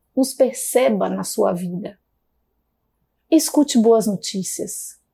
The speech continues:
Não seja o divulgador de maledicências.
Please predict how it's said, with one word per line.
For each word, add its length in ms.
Não 340
seja 720
o 140
divulgador 1160
de 160
maledicências. 1300